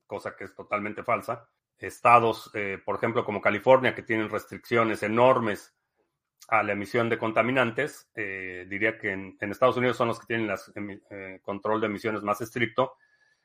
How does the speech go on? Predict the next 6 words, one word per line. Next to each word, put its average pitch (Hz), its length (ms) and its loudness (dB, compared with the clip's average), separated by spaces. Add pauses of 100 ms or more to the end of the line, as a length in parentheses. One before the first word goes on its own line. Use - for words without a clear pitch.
(340)
Eh, 110 220 4
por 113 200 4
ejemplo, 131 360 6
no 131 180 4
considera, 127 840 6 (560)
eh, 95 880 -6